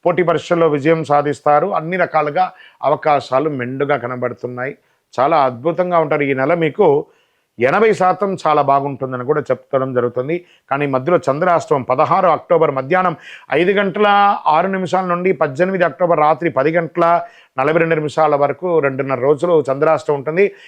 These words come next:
వాహనం నడిపేటప్పుడు, సంతకాలు పెట్టేటప్పుడు, ఇతరులతో మాట్లాడేటప్పుడు, కొత్త వ్యవహారాలు చేసేటప్పుడు జాగ్రత్త, జాగ్రత్త, జాగ్రత్త ఈ రెండున్నర రోజులు. మరి అదృష్ట సంఖ్య ఈ నెల నాలుగు, అదృష్ట కలిగించే రంగు నీలం, అదృష్ట దిక్కు పడమర,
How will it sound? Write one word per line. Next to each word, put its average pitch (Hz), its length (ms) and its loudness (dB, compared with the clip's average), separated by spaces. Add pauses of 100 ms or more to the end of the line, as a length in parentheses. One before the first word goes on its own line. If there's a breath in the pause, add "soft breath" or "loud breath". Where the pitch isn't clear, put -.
(240 loud breath)
వాహనం 180 340 2
నడిపేటప్పుడు, 160 720 0
సంతకాలు 180 480 0
పెట్టేటప్పుడు, 156 440 0
ఇతరులతో 180 440 2
మాట్లాడేటప్పుడు, 156 720 0
కొత్త - 360 -4
వ్యవహారాలు 156 520 2
చేసేటప్పుడు 143 340 -4
జాగ్రత్త, 139 520 -4
జాగ్రత్త, 131 540 -6 (380 soft breath)
జాగ్రత్త 139 280 0
ఈ 143 40 2
రెండున్నర 117 400 0
రోజులు. 110 260 -2
మరి 131 180 2
అదృష్ట 151 420 0
సంఖ్య 175 560 -4
ఈ 170 80 -8
నెల 135 220 -2
నాలుగు, 147 640 -4 (580 loud breath)
అదృష్ట 190 320 -2
కలిగించే 170 500 0
రంగు 143 340 0
నీలం, 175 460 0
అదృష్ట 151 360 -2
దిక్కు 123 360 -4
పడమర, 180 580 0